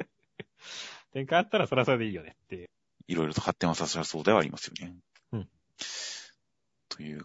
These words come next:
Speaker 2: 感じで、えー、コメント等々ありました。では、中身に入っていきますと、今週関東カラー表紙が、えー、新連載三つ目です。伝説襲来、新鋭権限、時代先取り、色とりどり、新連載四連弾、第三弾、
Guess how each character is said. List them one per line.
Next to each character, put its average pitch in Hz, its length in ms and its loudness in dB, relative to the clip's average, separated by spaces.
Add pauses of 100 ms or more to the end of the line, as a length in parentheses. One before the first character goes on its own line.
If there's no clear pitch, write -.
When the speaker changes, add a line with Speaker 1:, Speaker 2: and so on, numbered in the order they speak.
Speaker 2:
感 73 360 -8
じ 80 220 -8
で、 117 300 4
え 82 300 -2
ー、 - 40 -10
コ 76 140 -8
メ 78 120 -6
ン 76 80 -8
ト - 140 -10
等 101 260 -2
々 90 260 0
あ 73 40 -4
り 73 160 -6
ま 78 120 -4
し - 160 -4
た。 - 1040 -6 (160)
で 92 200 6
は、 120 160 10 (1600)
中 110 200 4
身 120 80 4
に 92 60 2
入 98 120 8
っ - 20 -12
て - 120 -12
い - 20 -14
き - 120 -8
ま 92 80 0
す - 120 -8
と、 127 180 6
今 113 180 2
週 107 420 2
関 117 180 4
東 120 140 2
カ 120 100 4
ラ 107 100 4
ー 85 60 -6
表 95 200 2
紙 107 80 2
が、 120 220 8 (400)
え 90 140 4
ー、 78 40 0
新 92 320 0
連 87 140 0
載 67 180 -6
三 71 100 -8
つ - 140 -6
目 117 60 2
で 98 100 0
す。 - 160 -14
伝 123 160 4
説 127 260 4
襲 117 120 4
来、 110 140 6
新 117 240 0
鋭 120 140 4
権 104 200 -4
限、 101 220 2 (500)
時 104 120 0
代 127 200 8
先 - 220 -8
取 107 160 0
り、 - 40 -12
色 107 140 0
と 127 100 -2
り 107 80 -2
ど 104 80 0
り、 76 160 -8
新 - 240 -2
連 113 120 2
載 80 200 -4
四 85 180 0
連 85 160 -2
弾、 69 180 -8
第 98 180 2
三 92 280 -2
弾、 76 220 -4